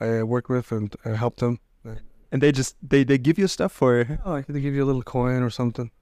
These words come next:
Speaker 2: just like a, like a little remembrance, like a little
Speaker 1: Yeah. There's, there's much more than, than what you saw. That's just, like, not even half.
Speaker 2: <laughs>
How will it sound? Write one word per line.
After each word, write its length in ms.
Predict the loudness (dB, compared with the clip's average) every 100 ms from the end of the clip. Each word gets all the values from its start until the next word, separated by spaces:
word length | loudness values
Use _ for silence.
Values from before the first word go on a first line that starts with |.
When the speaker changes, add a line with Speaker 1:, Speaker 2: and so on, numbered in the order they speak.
| -16
Speaker 2:
just 140 | -2
like 160 | 0 4
a, 320 | 4 4 4
like 160 | 2 2
a 40 |
little 200 | 2 2
remembrance, 560 | 2 4 4 2 0 -2
like 140 | -4
a 40 | -2
little 320 | -2 -2 -4 _ _ _ _
Speaker 1:
Yeah. 220 | 2 2 0 _ -20 -20 _ _ _ _ _ -20 _ -10 0
There's, 180 | 0 2
there's 160 | 0 4
much 200 | 4 4
more 220 | 4 6
than, 220 | 4 0 -2
than 180 | -2 -2
what 280 | -2 -4 -4
you 60 |
saw. 200 | -2 0
That's 220 | 0 -2
just, 220 | -6 -6 -6
like, 240 | -6 -6
not 220 | -2 0
even 200 | 0 -2
half. 340 | -4 -8 -12 -18
Speaker 2:
<laughs> 100 | -4